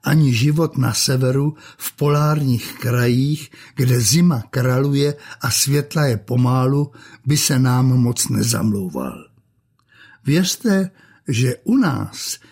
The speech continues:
i taková zimní procházka v přírodě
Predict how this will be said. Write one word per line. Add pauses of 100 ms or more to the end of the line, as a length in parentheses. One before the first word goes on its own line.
(100)
i
taková (360)
zimní
procházka
v
přírodě